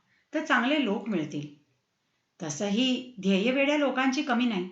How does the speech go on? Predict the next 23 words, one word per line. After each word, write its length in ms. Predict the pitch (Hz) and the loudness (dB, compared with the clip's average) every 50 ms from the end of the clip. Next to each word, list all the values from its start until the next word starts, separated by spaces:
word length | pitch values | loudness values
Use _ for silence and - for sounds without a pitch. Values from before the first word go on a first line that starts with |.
| - - - _ _ _ _ _ _ _ _ _ _ _ _ _ _ _ | -10 -18 -20 _ _ _ _ _ _ _ _ _ _ _ _ _ _ _
सगळ्यांनाच 560 | - - 208 190 196 202 202 214 240 254 254 | -6 -4 0 2 2 2 2 2 0 0 -2
विचार 260 | 214 185 - 190 185 | -2 -2 -2 0 0
आवडला. 400 | 180 160 147 160 170 170 147 139 - - - _ _ _ _ _ _ _ _ _ _ _ _ _ _ _ _ _ _ _ _ _ _ _ _ _ - | 0 -2 -4 -6 -6 -8 -8 -10 -12 -16 -20 _ _ _ _ _ _ _ _ _ _ _ _ _ _ _ _ _ _ _ _ _ _ _ _ _ -6
ऑक्टोबर 440 | 196 196 - - 247 254 285 302 294 | -6 -4 0 0 2 4 4 4 4
महिना 320 | 285 254 226 233 240 240 | 4 2 4 4 4 2
असल्याने 680 | 214 196 - 208 214 214 220 202 170 170 - - - _ _ _ _ - | 2 0 -2 -2 -2 0 0 -2 -2 -6 -10 -14 -20 _ _ _ _ -4
पुढील 320 | 220 214 254 302 311 - | 0 4 4 4 4 4
सत्रापासून 600 | - 262 226 - 233 233 240 247 233 - 277 277 | 0 -2 -2 0 2 2 2 2 2 0 0 -2
शाळा 320 | 254 - 208 180 185 220 | 0 0 0 0 0 0
सुरू 240 | 233 - 226 196 196 | -2 -2 -2 -4 -4
करायचं 420 | 202 220 214 175 170 165 170 214 214 | -2 -2 -4 -4 -4 -6 -6 -8 -8
ठरवलं. 360 | 214 202 180 160 143 135 135 135 - _ _ _ _ _ _ _ _ _ _ _ _ _ _ - | -6 -6 -6 -6 -6 -8 -10 -14 -18 _ _ _ _ _ _ _ _ _ _ _ _ _ _ -2
त्यासाठी 440 | 226 226 240 240 269 254 - 269 285 | 0 0 2 2 0 0 0 0 -2
परवानगी 680 | 285 277 247 226 226 226 - 233 247 233 247 254 254 | 2 2 4 4 4 4 4 4 4 2 2 0 2
वगैरेचं 640 | 240 240 226 220 226 226 226 220 220 - 220 214 208 196 - - | 0 0 0 0 -2 -2 -4 -4 -4 -4 -4 -4 -4 -4 -6 -10
श्री 220 | - - 240 247 294 | -10 -4 -2 0 0
देशमुखांनी 640 | 254 262 202 190 - 233 254 254 - 247 254 269 269 | 2 2 0 0 0 -2 -2 0 0 0 2 2 2
बघावं 340 | 240 208 180 185 190 208 | 0 0 0 0 0 0
असं 200 | 220 202 196 247 | 0 -2 -4 -6
ठरलं. 320 | 240 - 214 156 156 139 143 143 143 - _ _ _ _ _ _ _ _ _ _ _ _ - - _ _ | -8 -8 -8 -8 -8 -10 -12 -14 -18 -20 _ _ _ _ _ _ _ _ _ _ _ _ -20 -20 _ _
श्री 160 | - - 277 | -6 -4 -2
देशमुखांनी 680 | 269 294 247 208 190 - 269 277 285 294 285 294 302 294 | 2 2 2 2 2 2 2 2 2 2 4 4 4 4
संध्याकाळीच 720 | 285 240 220 208 214 240 247 240 233 214 175 - - - | 2 0 0 0 0 0 0 0 0 -2 -4 -6 -8 -14